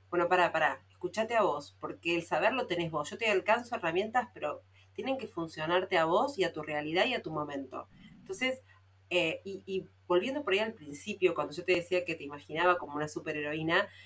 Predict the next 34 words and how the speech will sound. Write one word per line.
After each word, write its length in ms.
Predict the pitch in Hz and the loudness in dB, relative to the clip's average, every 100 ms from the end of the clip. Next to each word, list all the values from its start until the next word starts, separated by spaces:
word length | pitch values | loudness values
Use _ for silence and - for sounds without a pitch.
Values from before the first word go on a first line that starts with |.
| - _ 190 | -20 _ 4
eh, 240 | 180 - _ - - 175 | 4 4 _ -20 -16 0
todo 200 | 247 254 | 4 4
superhéroe 500 | 254 185 185 202 214 | 2 2 2 4 2
tiene 300 | 196 196 190 | 2 4 4
como 220 | 175 160 | 2 -2
su 160 | 160 - | -4 -6
tránsito, 640 | 156 156 156 165 - - | -4 -2 -4 -10 -12 -12
o 40 | 165 | -6
sea, 160 | 160 | -4
como 240 | 160 160 156 | -2 -4 -6
que 80 | 156 | -10
sus 200 | 165 165 | -12 -2
momentos, 560 | 160 185 190 165 147 147 | 2 6 6 4 -2 -4
¿no? 140 | 165 | -2
Como, 280 | 175 165 156 | 0 2 0
como 120 | 151 | 0
cuando 340 | 156 151 151 147 - - | -2 2 2 2 -4 -6
ese 200 | - - | -4 2
momento 440 | 175 180 190 190 | 6 6 4 0
que 420 | 170 170 180 196 - _ - _ | 4 6 6 4 -10 _ -20 _
se 260 | - 175 165 | -4 0 2
descubre 840 | 160 - - 214 208 180 165 151 151 | 0 -4 -4 0 6 6 6 2 -2
y 120 | 170 | -8
que 140 | - 160 | -10 -6
encuentra 580 | 160 170 196 196 190 180 | -4 4 6 6 2 0
ese 140 | 175 | 0
superpoder, 520 | 175 175 180 220 247 | -2 0 2 2 4
podemos 280 | 226 240 254 | 4 4 2
decir, 300 | 208 226 226 | 2 -2 -2
podríamos 720 | - 196 202 208 226 196 180 | 2 4 2 2 2 2 0
ubicar 420 | 170 170 185 190 | -2 4 4 4
que 140 | 190 190 | 4 4
O 140 | 185 | 4
P 420 | 220 220 220 240 | 4 6 6 4